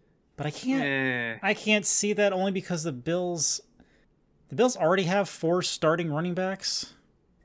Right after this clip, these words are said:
Speaker 1: So
Speaker 2: And,
Speaker 1: I
Speaker 2: and
Speaker 1: don't
Speaker 2: Dalvin Cook did go to Florida State.
Speaker 1: Oh, that's right. Yep. So.
Speaker 2: So, you know, where does he live? Is there
Speaker 1: I mean, he, he probably still has a house there, assuming. <laughs>
Speaker 2: Yeah, I mean, the Broncos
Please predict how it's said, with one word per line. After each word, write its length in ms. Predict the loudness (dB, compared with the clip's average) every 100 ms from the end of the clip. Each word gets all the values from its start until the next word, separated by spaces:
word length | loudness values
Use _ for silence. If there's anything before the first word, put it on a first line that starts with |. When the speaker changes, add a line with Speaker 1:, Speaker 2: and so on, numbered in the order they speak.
| _ -8
Speaker 1:
So 140 | -2
Speaker 2:
And, 100 | 0
Speaker 1:
I 60 | 0
Speaker 2:
and 100 | 4
Speaker 1:
don't 180 | 6 6
Speaker 2:
Dalvin 120 | 4
Cook 280 | 2 2 2
did 180 | 2 4
go 100 | 4
to 80 |
Florida 320 | 2 2 2 0
State. 400 | -4 -4 -6 -12 _ _ _ _ _ 2
Speaker 1:
Oh, 60 |
that's 160 | 2 2
right. 200 | -4 -4 _ _ -6
Yep. 180 | -6 -6 _
So. 340 | -12 -6 -6 -8 -14 _ _ _ _ _ _
Speaker 2:
So, 340 | -4 -2 -2 -4
you 80 |
know, 100 | -6
where 160 | -4 -4
does 140 | -6
he 160 | -4 -6
live? 480 | -4 -2 -2 -4 -8
Is 140 | -6
there 400 | 0 2 2 0 -4 -20 _ _ -18 -14
Speaker 1:
I 40 |
mean, 80 | -12
he, 120 | -14 _ -14
he 60 |
probably 300 | -12 0 0
still 160 | 0 -6
has 120 | -10
a 40 | -12
house 240 | -8 -8
there, 280 | -8 -14 -16 _ _ _ -8
assuming. 520 | -4 -4 -6 -10 -14 _ _ _
<laughs> 40 | -6 -6 _ _ _ _ _ _ _
Speaker 2:
Yeah, 220 | 0 0 2
I 100 | 2
mean, 120 | 2
the 80 | 0
Broncos 760 | 4 4 4 6 6 6 0